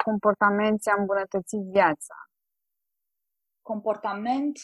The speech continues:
Speaker 2: cred că ar fi mersul la terapie. Am început să merg la terapie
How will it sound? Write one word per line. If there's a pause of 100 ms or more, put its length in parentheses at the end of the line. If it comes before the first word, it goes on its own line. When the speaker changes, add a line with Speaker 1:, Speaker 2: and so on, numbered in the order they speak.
(140)
Speaker 2:
cred
că
ar
fi
mersul
la
terapie. (1800)
Am
început
să
merg
la
terapie